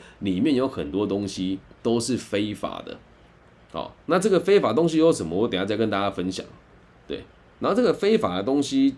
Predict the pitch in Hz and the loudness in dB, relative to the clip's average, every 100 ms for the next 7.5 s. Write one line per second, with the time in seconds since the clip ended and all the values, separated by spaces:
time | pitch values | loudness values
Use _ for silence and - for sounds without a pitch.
0 | - - _ - 170 190 175 127 131 139 | -6 -20 _ -10 -4 -2 2 2 2 0
1 | 98 - 135 139 143 92 78 85 92 113 | -2 -2 0 0 -2 -2 -6 -4 -2 0
2 | 117 113 92 85 98 85 92 85 85 123 | 0 0 0 -4 -4 -6 -6 -6 -2 0
3 | 180 - 165 135 - 82 - 120 78 80 | 0 0 2 2 0 -6 -4 -4 -4 -6
4 | - 104 - 113 78 - 87 - 90 85 | -8 -8 -6 -6 -8 -12 -10 -10 -8 -8
5 | 82 - 101 - - - - - 123 117 | -10 -12 -20 -20 -20 -20 -20 -10 -6 -4
6 | 78 73 80 - - - - - - 123 | -6 -10 -10 -12 -20 -20 -20 -10 0 4
7 | 113 113 - 247 | 4 2 0 0